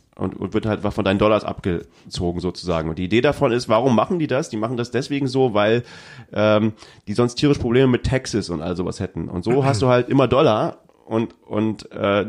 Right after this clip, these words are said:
weder du noch die müssen, müssen irgendwelche, machen irgendwelche Gewinne, äh, mit, oder Verluste mit Bitcoin,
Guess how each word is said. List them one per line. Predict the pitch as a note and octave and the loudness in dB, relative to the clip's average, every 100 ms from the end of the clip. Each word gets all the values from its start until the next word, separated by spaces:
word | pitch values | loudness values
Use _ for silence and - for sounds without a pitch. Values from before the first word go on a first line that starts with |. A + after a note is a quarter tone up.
| G2+ - - | -6 -16 -12
weder | - A2+ A#2 | -2 2 2
du | C3 F3 | 4 4
noch | C#3 A2 | 2 2
die | D3 D#3 | 0 0
müssen, | C#3+ D3 C3+ B2+ - _ - | 0 0 -2 -2 -8 _ -6
müssen | A#2 B2 A#2 | -4 -2 -2
irgendwelche, | A2 B2 A#2 A#2 G#2 - F2+ | 0 0 0 2 2 0 -4
machen | A2+ A#2+ | -2 0
irgendwelche | B2 A#2+ A#2 | 0 0 0
Gewinne, | A2+ D#3+ C#3 E3+ - - - | 2 4 4 2 -4 -12 -2
äh, | A2 | 0
mit, | A2+ A2+ - | 2 0 2
oder | G#2 | 0
Verluste | A2 B2 F3+ B2 | 2 2 2 0
mit | A#2+ A#2+ | 0 0
Bitcoin, | B2 - C3+ D#3+ | -2 0 0 0